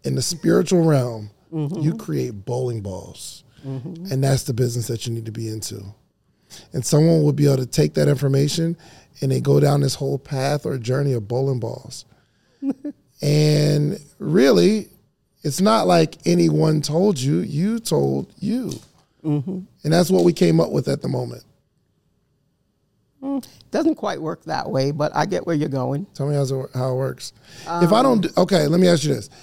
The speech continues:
Speaker 2: Okay.
Speaker 1: If I don't do the academy for boys,
Speaker 2: Mm-hmm.
Speaker 1: am I going against God's will?
Speaker 2: No, you have a choice.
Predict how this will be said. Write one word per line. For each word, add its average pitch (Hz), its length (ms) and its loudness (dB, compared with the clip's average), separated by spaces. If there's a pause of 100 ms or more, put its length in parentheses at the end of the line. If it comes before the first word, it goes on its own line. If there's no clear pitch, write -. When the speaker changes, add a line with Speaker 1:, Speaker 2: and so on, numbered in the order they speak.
Speaker 2:
Okay. 151 200 -6
Speaker 1:
If 139 60 2
I 190 160 6
don't 214 300 2
do 190 120 2
the 180 120 4
academy 165 520 4
for 139 120 -2
boys, 123 640 -2 (460)
Speaker 2:
Mm-hmm. 135 180 -10
Speaker 1:
am 143 100 0
I 147 120 2
going 156 320 4
against 151 340 0
God's 131 320 -4
will? 107 380 -14 (420)
Speaker 2:
No, 160 640 -2 (140)
you 156 160 0
have 160 160 0
a - 40 -10
choice. - 500 -14